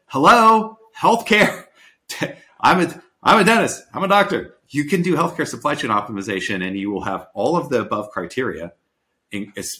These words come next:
and, and if you start with dental and then move on to healthcare overall, you'll start in a fifty percent owner-operated marketplace and then move on to a marketplace, at least in the, the United States of America. But, uh, uh, coincidentally, um,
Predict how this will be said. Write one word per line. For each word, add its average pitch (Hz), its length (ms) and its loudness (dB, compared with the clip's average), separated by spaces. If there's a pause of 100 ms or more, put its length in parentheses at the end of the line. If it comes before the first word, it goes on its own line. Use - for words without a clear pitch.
and, 95 380 -6
and 98 180 -6
if 92 100 -10
you 98 60 -16
start 123 280 -6
with 104 120 -12
dental 110 380 -4
and 92 80 -6
then 87 200 -8
move 98 240 -8
on 110 260 -4
to 95 60 -16
healthcare 95 380 -8
overall, 95 480 -2 (140)
you'll 92 100 -10
start 110 380 -4
in 92 80 -10
a 87 40 -12
fifty 113 300 -10
percent 98 380 -16
owner-operated 90 500 -10
marketplace 87 560 -12
and 85 100 -16
then 87 60 -12
move 90 140 -10
on 90 240 -8
to 85 220 -12
a 80 80 -16 (320)
marketplace, 90 420 -10
at 104 80 -10
least 110 280 -4
in 87 120 -8
the, 85 180 -12 (140)
the 92 80 -12
United 87 240 -8
States 90 260 -12
of 85 80 -16
America. 80 520 -14
But, 87 160 -16 (480)
uh, 107 200 -10
uh, 95 260 -6
coincidentally, 120 680 -6
um, 90 300 -10